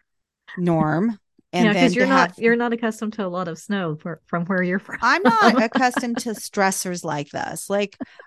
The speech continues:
Speaker 1: I don't even have that. In San Diego, we did not have that. I had to worry about fires. That was what we were always concerned about. But me
Speaker 2: Mm-hmm.
Speaker 1: being at the beach, you know, there was, it was highly unlikely it would get to me.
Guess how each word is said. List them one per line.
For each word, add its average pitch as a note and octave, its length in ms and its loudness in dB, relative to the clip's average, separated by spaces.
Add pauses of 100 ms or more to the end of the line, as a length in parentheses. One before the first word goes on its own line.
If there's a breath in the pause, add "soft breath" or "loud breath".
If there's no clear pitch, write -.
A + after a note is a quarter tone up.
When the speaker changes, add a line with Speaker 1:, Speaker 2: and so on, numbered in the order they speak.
(140)
Speaker 1:
I G#3 100 2
don't D4+ 200 2
even B3 220 0
have F3 400 2
that. D3 280 -8
In F#3 80 -6
San G#3 320 0
Diego, G3 560 4
we G#3+ 160 0
did F3+ 180 -6
not F3 180 -4
have D#3+ 500 -4
that. - 320 -12 (380 loud breath)
I G#3 200 2
had C4 180 2
to A#3+ 80 0
worry F#3+ 220 0
about E3+ 260 -4
fires. - 720 -4
That D#3 180 -2
was F3+ 220 -4
what F3 280 -2
we F3+ 260 -4
were D#3+ 220 -2
always - 280 -8
concerned - 480 -8
about. - 280 -8
But F#3 140 -8
me G3+ 140 0
Speaker 2:
Mm-hmm. G#3 80 0
Speaker 1:
being G3 240 -2
at D#3+ 100 -8
the E3 60 -4
beach, F3 580 -4 (460 soft breath)
you A3+ 100 -2
know, D#3+ 280 2
there E3+ 160 0
was, D#3+ 260 -4
it - 100 -8
was E3+ 160 -4
highly F3+ 480 0
unlikely D#3 500 -2
it D#3+ 60 -4
would D3+ 140 -6
get - 200 -6
to E3+ 100 -8
me. C#3+ 380 -6